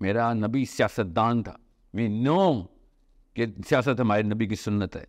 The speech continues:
ये तज़किया नफ्स के मौलवी इसीलिए ये बात समझ नहीं सकते कभी, इनको कभी समझ ही नहीं आ सकती। और वो गोरा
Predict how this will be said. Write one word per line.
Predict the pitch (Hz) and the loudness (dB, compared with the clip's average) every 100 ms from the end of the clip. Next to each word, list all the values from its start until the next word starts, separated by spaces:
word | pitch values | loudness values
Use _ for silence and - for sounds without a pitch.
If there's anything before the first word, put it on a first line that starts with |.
| _ _ 120 | _ _ -4
ये | |
तज़किया | 117 135 107 143 127 | 0 0 0 0 2
नफ्स | 135 - | 2 0
के | 143 | -2
मौलवी | 120 127 160 175 - | 0 0 0 -2 -4
इसीलिए | 185 202 175 | -2 2 2
ये | 143 | 2
बात | 107 117 | 0 -2
समझ | 131 127 | -2 0
नहीं | 131 | -2
सकते | 113 - 98 | -4 -8 -8
कभी, | 82 85 _ _ _ _ _ _ _ _ _ _ _ - | -8 -10 _ _ _ _ _ _ _ _ _ _ _ -2
इनको | 175 185 | 0 2
कभी | 214 214 | 4 4
समझ | 240 254 | 4 4
ही | 233 | 4
नहीं | 185 | 2
आ | 135 | -2
सकती। | 113 - - _ _ _ | -4 -10 -20 _ _ _
और | - 190 | -2 0
वो | 190 | 2
गोरा | 185 208 233 | 4 6 4